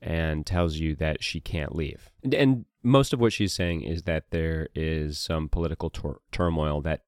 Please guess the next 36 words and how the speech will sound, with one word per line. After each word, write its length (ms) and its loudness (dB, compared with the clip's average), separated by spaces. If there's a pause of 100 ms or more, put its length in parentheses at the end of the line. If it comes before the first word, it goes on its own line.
(160)
requires 500 0
the 60 -10
consulates 580 -4
to 100 -10
be 140 0
there, 180 2
which 280 0 (260)
seems 260 2
a 80 8
little 480 4
weird 400 4
because 440 2
most 260 2
of 60 -6
what 120 2
she 200 -2
deals 280 2
with 220 0
is 260 -2
international 760 -2
stuff. 380 -4 (160)
She's 280 -4 (340)
dealing 300 0
with 220 -2 (120)
communications 680 -2
between 720 2 (1040)
Aegir 760 6
and 200 -2
the, 180 -2 (180)
the 200 -4 (240)
Council 340 0
of 100 -2
Regents 600 2
in 400 -2
Aegir 420 4
and 280 -2